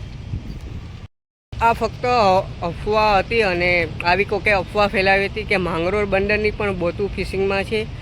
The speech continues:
તો મેં તમને સંપૂર્ણ ક્લિયરિટી બતાવી લીધી છે કે માંગરોળ બંદરની બોટું ફક્ત ને ફક્ત જગ્યાના અભાવને કારણે ખાલી બા-, બોટું થોડી ઘણી લાંગરેલી છે,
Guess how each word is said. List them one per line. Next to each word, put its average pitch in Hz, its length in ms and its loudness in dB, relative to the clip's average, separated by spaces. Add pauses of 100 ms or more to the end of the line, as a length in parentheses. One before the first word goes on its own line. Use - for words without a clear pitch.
(120)
તો 202 100 2
મેં 196 260 4
તમને 220 440 2
સંપૂર્ણ 208 500 2
ક્લિયરિટી 214 640 4
બતાવી 202 400 0
લીધી 208 360 -2
છે 220 160 -2
કે 202 220 -2
માંગરોળ 175 420 0
બંદરની 185 400 0
બોટું 185 480 -4 (560)
ફક્ત 214 240 0
ને 226 140 4
ફક્ત 214 320 -2
જગ્યાના 220 680 2
અભાવને 220 640 4
કારણે 226 380 2
ખાલી 214 260 0
બા-, 190 380 2
બોટું 185 320 -2
થોડી 202 300 2
ઘણી 202 200 2
લાંગરેલી 196 580 2
છે, 254 200 0